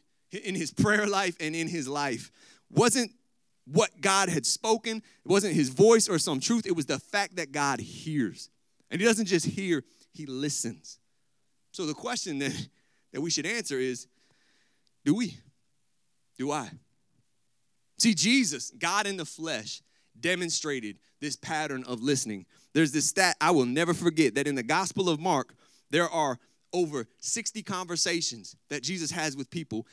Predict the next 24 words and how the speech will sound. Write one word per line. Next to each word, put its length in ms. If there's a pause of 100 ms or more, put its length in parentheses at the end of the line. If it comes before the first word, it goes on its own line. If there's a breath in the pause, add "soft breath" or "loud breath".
(160 soft breath)
and 100
he 80
asks 440
no 280
fewer 500 (220 soft breath)
than 160
fifty 380
questions. 680 (800)
If 140 (100)
anyone 400
could 240
have 160
led 180
with 140
the 300
answers 420 (340 loud breath)
and 280 (100)
confronted 500
people 240
with 140
the 100
truth 360
from 180
the 120